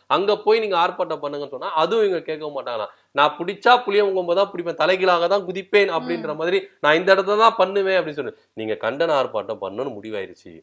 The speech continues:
Speaker 1: உங்களுக்கு காவல்துறை அனுமதியை கொடுத்துட்டாங்க, ஆனா இந்த இடம் வேணா, வேற இடத்துல போய் பண்ணுங்கன்னா அந்த இடத்துல பண்ண மாட்டாங்களாம். இது எந்த வித நியாயம் தெரியல. So இவங்க வந்து பாஜகவை எதிர்த்து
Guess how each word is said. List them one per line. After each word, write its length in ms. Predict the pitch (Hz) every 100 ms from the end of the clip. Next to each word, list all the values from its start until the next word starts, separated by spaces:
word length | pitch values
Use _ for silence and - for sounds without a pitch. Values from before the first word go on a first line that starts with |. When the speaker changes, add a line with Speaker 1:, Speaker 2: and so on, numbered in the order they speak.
| _ -
Speaker 1:
உங்களுக்கு 340 | 143 175 165
காவல்துறை 500 | 139 139 170 147 151
அனுமதியை 320 | 135 131 131
கொடுத்துட்டாங்க, 480 | 120 107 - 92 85
ஆனா 220 | 92 143
இந்த 340 | 170 151 180 196
இடம் 260 | 180 180 160
வேணா, 220 | 151 131
வேற 340 | 131 175 175
இடத்துல 200 | 170 180
போய் 220 | 160 147
பண்ணுங்கன்னா 340 | 135 123 139 208
அந்த 200 | 165 160
இடத்துல 200 | 151 156 -
பண்ண 140 | 123
மாட்டாங்களாம். 420 | 123 113 113 135 _ _
இது 160 | - 123
எந்த 240 | 127 156
வித 320 | 151 135 120 110
நியாயம் 440 | 110 127 127 120
தெரியல. 300 | 107 107 147 - _
So 160 | - 170
இவங்க 180 | 175
வந்து 200 | 175 202
பாஜகவை 920 | 196 180 196 185 208 202 196 196 180 -
எதிர்த்து 540 | 175 202 262 - 262